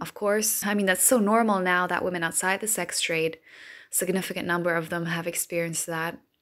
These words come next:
against their will or with their superficial consent. I say superficial because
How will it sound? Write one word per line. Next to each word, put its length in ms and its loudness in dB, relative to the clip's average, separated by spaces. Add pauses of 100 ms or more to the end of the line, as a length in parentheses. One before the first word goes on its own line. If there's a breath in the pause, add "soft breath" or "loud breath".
(100)
against 360 4
their 160 6
will 400 4
or 80 4
with 160 0
their 120 -2
superficial 600 -4
consent. 580 -2
I 120 -2
say 200 0
superficial 960 -2
because 520 0